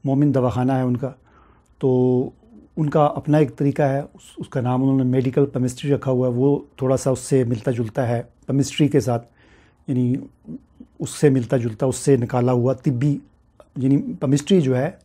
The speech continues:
इल्म नजूम जो है, उसमें ज़ाहिर है उसमें और चीज़ों को भी, वो उनका अपना तरीक़ाकार होता है, वो किस्मत का हाल और ये तो वो, तो उसमें एक, एक शोबा तिब का भी है, तो उन्होंने उस तिब वाले को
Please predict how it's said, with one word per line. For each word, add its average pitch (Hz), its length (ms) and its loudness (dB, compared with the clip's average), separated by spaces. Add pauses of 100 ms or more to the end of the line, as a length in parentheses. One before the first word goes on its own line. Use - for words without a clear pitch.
इल्म 135 140 -2
नजूम 139 380 2
जो 120 120 -2
है, 139 120 -2
उसमें 151 300 -4
ज़ाहिर 143 220 2
है 151 60 0
उसमें 143 240 -2
और 135 120 4
चीज़ों 139 280 -2
को 151 100 -4
भी, 139 200 -4
वो 135 160 -2
उनका 180 400 -4
अपना 143 180 0
तरीक़ाकार 131 460 0
होता 127 220 -2
है, 127 40 0
वो 123 160 0
किस्मत 127 420 -4
का 131 140 -6
हाल 123 320 0
और 123 100 0
ये 123 220 -2
तो 123 120 -2
वो, 120 200 -2
तो - 440 -18
उसमें - 220 0
एक, 143 160 2
एक 156 200 0
शोबा 143 240 2
तिब 151 260 4
का 139 120 0
भी 113 160 -4
है, 120 60 -4
तो - 420 -12
उन्होंने 160 200 2
उस 151 200 -2
तिब 151 160 2
वाले 143 260 4
को 139 200 -2